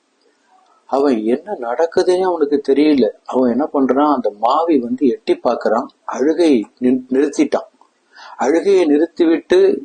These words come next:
என்ன நடக்கிறது என்பதை பார்ப்பதற்காக அந்த மாவை எட்டி பார்க்கறான்.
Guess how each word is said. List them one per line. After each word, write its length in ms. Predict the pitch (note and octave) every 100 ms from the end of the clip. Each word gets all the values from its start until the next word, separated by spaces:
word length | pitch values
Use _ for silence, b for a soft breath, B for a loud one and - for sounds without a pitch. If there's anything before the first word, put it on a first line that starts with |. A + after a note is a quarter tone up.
| -
என்ன 300 | B2 C#3+ E3+
நடக்கிறது 640 | D3+ D#3+ E3 E3 E3 E3+
என்பதை 360 | E3 D#3 D3
பார்ப்பதற்காக 1000 | C#3+ - D3 D3+ - D#3 D3 - D3+ D3
அந்த 180 | E3+ B2
மாவை 500 | G#2+ A#2+ D#3+ G3 F#3+
எட்டி 360 | B2+ - D#3+ -
பார்க்கறான். 360 | - - -